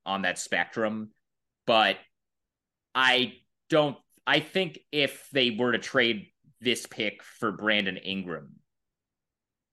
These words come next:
that, I mean, again, he, he's a good player and,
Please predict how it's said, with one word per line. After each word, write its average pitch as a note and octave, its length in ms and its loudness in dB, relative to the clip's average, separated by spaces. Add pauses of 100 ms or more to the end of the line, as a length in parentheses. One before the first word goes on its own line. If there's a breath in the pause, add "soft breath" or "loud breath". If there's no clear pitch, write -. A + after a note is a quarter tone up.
(420)
that, B2 280 4 (920)
I G#3+ 60 4
mean, A3+ 140 2
again, E3 300 4 (140)
he, - 320 -12
he's G#3+ 200 -2
a F#3 60 2
good F#3+ 240 4
player A2+ 480 0
and, G2 160 -4